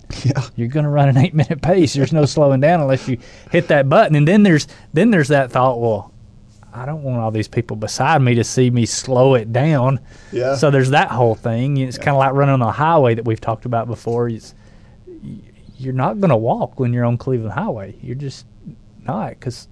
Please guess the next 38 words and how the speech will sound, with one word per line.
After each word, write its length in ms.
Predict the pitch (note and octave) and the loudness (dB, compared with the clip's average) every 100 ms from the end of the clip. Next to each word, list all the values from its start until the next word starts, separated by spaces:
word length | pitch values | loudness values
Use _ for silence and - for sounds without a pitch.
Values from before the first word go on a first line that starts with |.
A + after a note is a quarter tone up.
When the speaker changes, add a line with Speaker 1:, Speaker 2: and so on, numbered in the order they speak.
| - | -6
Speaker 2:
everybody's 400 | B2+ D3 D#3 C3 | -4 0 0 2
driving 340 | C3 D3+ E3 | 2 2 2
by 200 | D3 E3+ | 2 2
and 80 | E3+ | 2
gonna 120 | F3 | 0
see 240 | - G3 A#3+ | 0 0 0
you. 220 | A#2 G2+ | -2 -6
So, 400 | - - A2 G#2+ - - - - | -12 -8 -6 -8 -12 -20 -20 -10
yeah, 200 | F3+ D4+ A3 | -2 0 0
I 40 | |
think 240 | B3 A#3+ | 0 0
it's, 180 | G3+ D#3 | 0 -2
it's 140 | E3 - | -6 -2
definitely 540 | D3+ G#3+ F3+ D3 B2 - - | 0 0 0 0 0 -6 -18
holds 220 | - G3 C3+ | -4 -2 -2
you 60 | |
accountable. 500 | G#2 - A#3 E3+ G#2+ - - - - - | -4 -4 -4 -2 -4 -8 -20 -20 -20 -12
Speaker 1:
Of 60 | |
course, 240 | - C#3 E3+ | -4 -2 0
I 100 | F3+ | 0
remember 540 | G#4 G3+ D3 C#3+ A#2+ | 2 2 2 2 2
being 180 | A2 A#2+ | 2 2
on 140 | A2+ | 2
a 80 | G2 | -2
treadmill 540 | F2 C3 C3 F2+ E2+ E2 | -4 -4 -2 -2 -4 -6
one 220 | D#2+ E2+ | -6 -8
time 240 | F2+ E2+ | -6 -6
at 100 | E2 | -6
the 80 | D#2+ | -6
wellness 340 | E2+ C3+ G2+ D#2+ | -4 -4 -4 -8
center 420 | - D#2 D2+ D#2 | -10 -10 -10 -12
and 240 | - F2+ F2 | -8 -8 -8
somebody 500 | - C#3+ D#3+ A2+ F#2+ | -8 -6 -4 -4 -2
reaching 380 | G#2 B2 C3 | -2 -4 -4
their 180 | A2 F2+ | -6 -6
arm 240 | - B2 A#2 | -6 -4 -4
around 340 | E2 E2 E2 | -4 -6 -6
me 160 | E2 | -8